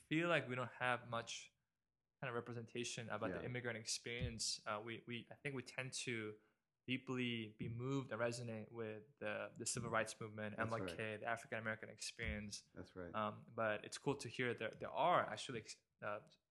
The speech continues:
Speaker 1: narratives and stories
Speaker 2: Yeah.
Speaker 1: of Asian American struggle
Speaker 2: Yeah.
Speaker 1: that maybe are not being told, uh,
Speaker 2: Mm.
Speaker 1: whether it's the Japanese American, um, you know, uh, encampments.
Speaker 2: That's
Speaker 1: right?
Speaker 2: right.
Speaker 1: I got to visit, uh, I think it's Ma-, Manzanada, I think that's the name of the, the, the camp,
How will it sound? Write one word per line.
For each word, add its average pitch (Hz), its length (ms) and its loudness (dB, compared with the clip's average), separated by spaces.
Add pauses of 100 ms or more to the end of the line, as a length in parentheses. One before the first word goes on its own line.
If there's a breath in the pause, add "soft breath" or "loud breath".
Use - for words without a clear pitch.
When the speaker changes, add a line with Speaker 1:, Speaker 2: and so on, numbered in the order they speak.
(100)
Speaker 1:
narratives 123 340 6
and 117 80 -8
stories 131 640 0
Speaker 2:
Yeah. 95 140 2
Speaker 1:
of 92 80 -2
Asian 120 180 -2
American 117 300 -4
struggle 123 680 6
Speaker 2:
Yeah. 95 220 4 (100)
Speaker 1:
that 117 160 2
maybe 120 220 0
are 113 100 2
not 113 240 4
being 113 140 -8 (180)
told, 151 240 -4 (160)
uh, 110 60 0
Speaker 2:
Mm. 107 400 4
Speaker 1:
whether 117 200 0
it's 113 200 -2
the 113 100 -6
Japanese 117 480 2
American, 113 560 0 (520 soft breath)
um, 107 180 -2 (600)
you 104 60 -12
know, 107 60 -14 (180)
uh, 113 220 -10
encampments. 117 680 2
Speaker 2:
That's 98 220 -2
Speaker 1:
right? 98 100 4
Speaker 2:
right. 92 100 4
Speaker 1:
I - 20 2
got 127 160 4
to 127 80 -4
visit, 123 420 2 (120)
uh, 110 220 0 (140)
I 117 60 -10
think 117 220 -12
it's - 160 -14 (600)
Ma-, - 100 -6 (120)
Manzanada, 117 480 4
I 113 40 -6
think 113 120 -8
that's 110 140 -4
the 113 60 -8
name 113 140 -4
of 113 60 -2
the, 113 220 -2
the, 110 160 -2
the 110 80 -8
camp, 113 380 -2